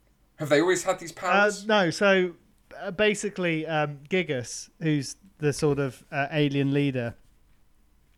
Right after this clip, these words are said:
Speaker 2: quite good looking. Um, he basically, he flies down to Earth, um,
Speaker 1: Yeah.
Speaker 2: and he, he comes, he comes with, like, all these crystals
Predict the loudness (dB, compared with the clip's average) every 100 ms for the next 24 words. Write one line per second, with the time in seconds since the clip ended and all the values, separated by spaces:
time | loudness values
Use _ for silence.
0 | -8 0 0 2 0 -2 -2 -6 -8 _
1 | _ -8 -2 2 2 0 2 4 6 4
2 | 2 2 2 2 -2 -2 2 4 2 -2
3 | -12 -20 -20 -20 _ 0 2 2 -2 4
4 | 6 6 4 2 2 2 2 2 -2 -8
5 | -16 _ _ _ -8 -2 0 0 0 -4
6 | _ _ _ 0 4 4 2 -2 -12 -4
7 | 2 2 2 0 -2 0 2 2 0 _
8 | -10 -6 -2 -2 -2 -4 -2 -4 -4 -4
9 | -4 -2 -2 -2 -4 -4 -10